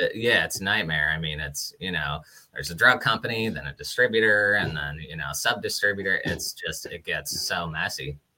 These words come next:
Um, so after, you know, those major hurdles and then finding a place,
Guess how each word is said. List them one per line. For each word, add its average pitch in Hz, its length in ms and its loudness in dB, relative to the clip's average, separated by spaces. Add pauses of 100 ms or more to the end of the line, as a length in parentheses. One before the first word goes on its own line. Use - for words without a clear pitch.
(580)
Um, 90 560 -2 (520)
so 92 380 4
after, 113 540 6
you 110 180 -2
know, 95 300 0
those 95 520 -4
major 104 600 0
hurdles 101 640 0
and 80 260 -6
then 78 200 -4
finding 90 440 -2
a 87 60 -6
place, 87 760 0